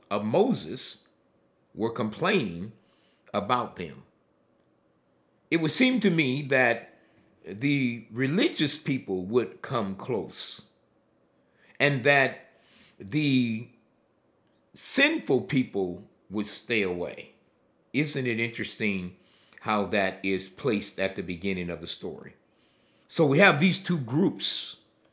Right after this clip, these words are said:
the one that is so far away that by virtue of being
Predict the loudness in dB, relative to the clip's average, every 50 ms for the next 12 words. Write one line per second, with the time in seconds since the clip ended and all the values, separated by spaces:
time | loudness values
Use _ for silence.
0 | _ _ _ _ _ _ _ _ _ _ _ _ _ -6 -2 0 2 4 4 6
1 | 6 4 2 2 2 4 4 4 4 4 2 0 0 -2 -4 -6 -6 -4 0 2
2 | 2 2 2 2 0 0 2 2 2 2 2 0 2 2 2 2 0 0 -2 -4
3 | -6 -6 -8 -12 -6 0 2 4 4 4 2 0 -4 -14 -8 -2 0 2 2 2
4 | 0 -2 0 2 4 4 4 4 0 -2 -4 -2 -2 0 0 0 0 -2 -2 -2
5 | -2 0 0 0 0 0 -2 -2 -4